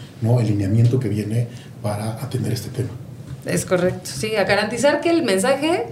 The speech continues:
Speaker 2: el principal, llega de, de top, llega hasta la gente, incluso en las plantas, es que llegue el personal, el personal sindicalizado también. Creo que es una dinámica, es la dinámica ideal para funcionar, o sea, que, que estos mensajes vayan desde arriba,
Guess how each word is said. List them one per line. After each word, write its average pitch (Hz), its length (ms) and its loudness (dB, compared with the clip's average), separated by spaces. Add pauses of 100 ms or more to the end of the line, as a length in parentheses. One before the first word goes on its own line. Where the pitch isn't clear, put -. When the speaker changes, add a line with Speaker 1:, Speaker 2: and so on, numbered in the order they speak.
(280)
Speaker 2:
el 190 100 4
principal, 202 500 2 (720)
llega 202 360 0
de, 156 480 2
de 143 100 -4
top, - 420 2 (800)
llega 160 260 2 (100)
hasta - 160 -6
la 131 100 -4
gente, 156 320 -6
incluso 160 320 0
en 160 80 2
las 131 140 -2
plantas, 311 520 0
es 160 200 -2
que 165 100 -2
llegue 170 220 2
el 196 120 -2
personal, 151 680 -2
el 139 100 -4
personal 139 380 -2
sindicalizado 131 640 -6
también. - 340 -8 (460)
Creo 185 120 2
que 185 60 -6
es 175 80 -4
una 185 160 2
dinámica, 160 440 0
es 156 100 2
la 165 80 4
dinámica 156 680 0 (380)
ideal 165 480 4 (100)
para 151 200 2
funcionar, 156 520 -2
o 214 40 -4
sea, 160 180 -2
que, 143 160 -6
que 147 100 -6
estos 156 260 -4
mensajes 151 420 -2
vayan 151 260 -2
desde 131 200 -2
arriba, 160 340 -2